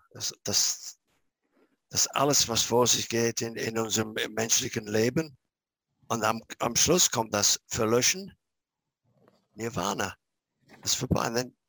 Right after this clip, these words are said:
geht der Zyklus wieder los. Aber das ist nicht dasselbe wie, wie, wie ein Bodhisattva.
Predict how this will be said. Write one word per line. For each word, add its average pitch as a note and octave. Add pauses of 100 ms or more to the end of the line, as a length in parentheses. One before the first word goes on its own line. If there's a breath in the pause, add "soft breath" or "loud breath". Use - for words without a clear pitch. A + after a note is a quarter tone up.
(160)
geht C3+
der B2+
Zyklus -
wieder D3
los. E3+ (360 loud breath)
Aber A#2+ (1200)
das F3+
ist E3+
nicht D#3
dasselbe C3+
wie, A#2+
wie, A#2+
wie A#2
ein G#2
Bodhisattva. G#2+